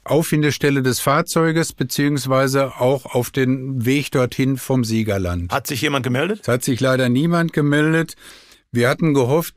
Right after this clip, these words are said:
Speaker 1: durch die Auslobung von dreitausend D-Mark Belohnung von der Staatsanwaltschaft, dass sich da vielleicht jemand bemüßigt fühlte, Hinweise zu geben. Das hat sich aber, wie gesagt, leider nicht ergeben.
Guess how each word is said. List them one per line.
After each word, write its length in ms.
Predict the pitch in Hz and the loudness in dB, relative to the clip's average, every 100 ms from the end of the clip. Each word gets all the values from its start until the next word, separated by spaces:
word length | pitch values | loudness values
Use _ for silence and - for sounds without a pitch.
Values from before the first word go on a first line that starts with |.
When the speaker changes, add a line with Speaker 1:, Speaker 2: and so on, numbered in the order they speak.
| - | -2
Speaker 1:
durch 240 | 131 123 | -2 0
die 320 | 131 123 123 | 0 0 0
Auslobung 880 | - 131 160 - 139 147 151 147 143 | 0 0 0 0 2 2 2 2 0
von 480 | - 135 131 135 131 | -2 0 2 0 -4
dreitausend 640 | - 117 135 143 139 123 123 | -2 0 0 0 0 0 0
D-Mark 400 | 127 127 120 - _ _ | 2 0 -2 -12 _ _
Belohnung 680 | 113 113 143 175 123 139 180 _ | 0 2 4 2 2 0 -4 _
von 160 | - 123 | -4 0
der 120 | 127 | 0
Staatsanwaltschaft, 960 | - 139 160 135 113 117 117 135 127 - | 0 -2 0 0 0 0 0 -2 -4 -2
dass 160 | 120 - | -4 -2
sich 180 | 117 - | -6 -2
da 200 | 123 131 | -2 -2
vielleicht 380 | 135 127 113 | -2 -2 0
jemand 360 | 127 127 120 117 - - - | 0 0 0 -6 -20 -20 -10
bemüßigt 540 | - 113 139 - 139 - | -2 2 2 0 -4 -4
fühlte, 520 | - 135 131 135 120 - - _ | -2 -2 0 0 -2 -6 -20 _
Hinweise 560 | - 135 123 113 110 107 | -2 0 2 2 0 -2
zu 160 | 120 | -2
geben. 240 | 110 123 139 | 0 2 2
Das 140 | 120 | 0
hat 160 | 131 127 | -2 -2
sich 180 | 120 | -2
aber, 220 | 113 110 107 | 0 0 0
wie 100 | 110 | 0
gesagt, 340 | 104 101 - | 0 -2 -2
leider 260 | 104 104 98 | -2 0 -2
nicht 240 | 92 - | -2 -4
ergeben. 500 | 90 87 90 95 101 | -4 -2 -4 -6 -10